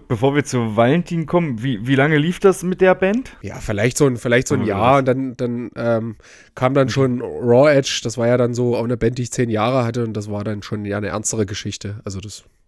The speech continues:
Speaker 1: Hast du da mal was von deinem Bruder gecovert, von
Speaker 2: Nee.
Speaker 1: seiner Band? Hätte sich
Speaker 2: Ah, die
Speaker 1: ja
Speaker 2: haben
Speaker 1: fast
Speaker 2: auch nur,
Speaker 1: angeboten.
Speaker 2: die haben auch
Speaker 1: Hätte
Speaker 2: nur ein,
Speaker 1: sein
Speaker 2: ein
Speaker 1: können,
Speaker 2: so ein
Speaker 1: so
Speaker 2: Tape
Speaker 1: als
Speaker 2: mit drei Songs oder so mal rausgebracht irgendwie und haben zwei, drei Auftritte.
Speaker 1: Ach so.
Speaker 2: Also das war nicht so, war keine so lange Geschichte.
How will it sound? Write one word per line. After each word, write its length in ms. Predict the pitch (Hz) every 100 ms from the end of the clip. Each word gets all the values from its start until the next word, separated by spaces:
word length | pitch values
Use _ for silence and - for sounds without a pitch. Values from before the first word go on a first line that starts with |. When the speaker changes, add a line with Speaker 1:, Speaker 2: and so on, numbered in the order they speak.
| _ _ _ _ _ _ _ _ _ _ _
Speaker 1:
Hast 200 | 110 104
du 40 | 120
da 140 | 117
mal 160 | 117 110
was 140 | 113
von 140 | 127
deinem 160 | 117 110
Bruder 280 | 117 135 120
gecovert, 440 | 110 127 131 208
von 120 | 202
Speaker 2:
Nee. 40 | -
Speaker 1:
seiner 260 | 170 185
Band? 340 | 180 180 226 - - - -
Hätte 180 | - 107
sich 80 | 98
Speaker 2:
Ah, 40 | 104
die 80 |
Speaker 1:
ja 80 | 110
Speaker 2:
haben 60 | 120
Speaker 1:
fast 100 | 120
Speaker 2:
auch 40 |
nur, 120 | 139 127
Speaker 1:
angeboten. 380 | 120 107 110 107
Speaker 2:
die 80 | 127
haben 80 | 127
auch 40 |
Speaker 1:
Hätte 120 | 123 135
Speaker 2:
nur 40 |
ein, 40 | 143
Speaker 1:
sein 100 | 127
Speaker 2:
ein 80 | 127
Speaker 1:
können, 140 | -
Speaker 2:
so 80 | 117
ein 40 | 120
Speaker 1:
so 60 |
Speaker 2:
Tape 100 | 110 143
Speaker 1:
als 60 |
Speaker 2:
mit 140 | 135 117
drei 140 | 117
Songs 260 | 117 139 151
oder 120 | 131
so 140 | 123 127
mal 140 | 127
rausgebracht 640 | 113 127 135 123 117 117 120
irgendwie 280 | 120 120
und 140 | 117 113
haben 180 | 113 107
zwei, 160 | 117
drei 160 | 113 107
Auftritte. 320 | 110 - 113
Speaker 1:
Ach 20 | 101
so. 60 |
Speaker 2:
Also 60 | 104
das 80 | 95
war 140 | 104 107
nicht 160 | 104
so, 320 | - 101 104 - -
war 120 | 101
keine 240 | 107 104 95
so 120 | 98
lange 260 | 104 104
Geschichte. 440 | 98 - 107 -